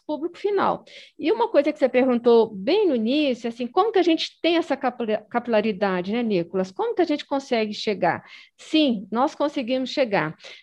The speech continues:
Nos nossos sindicatos, que eu falei, dos produtores rurais, nós temos um agente que se chama mobilizador.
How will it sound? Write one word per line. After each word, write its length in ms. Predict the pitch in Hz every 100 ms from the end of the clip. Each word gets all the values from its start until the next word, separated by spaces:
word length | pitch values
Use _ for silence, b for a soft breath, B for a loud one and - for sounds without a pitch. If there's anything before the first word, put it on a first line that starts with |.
| -
Nos 480 | 233 262 403 480 -
nossos 360 | 262 247 240
sindicatos, 920 | - 233 - - 214 220 277 277 185 -
que 100 | 190
eu 60 |
falei, 360 | 185 175 175 220
dos 160 | 233 -
produtores 540 | 202 190 190 180 170
rurais, 400 | 170 196 240 240
nós 180 | 240 240
temos 320 | 277 294 302
um 140 | 247
agente 560 | 196 196 208 247 254 247
que 100 | 233
se 160 | 233 240
chama 320 | 254 247 247
mobilizador. 920 | 254 330 381 320 311 311 240 180 147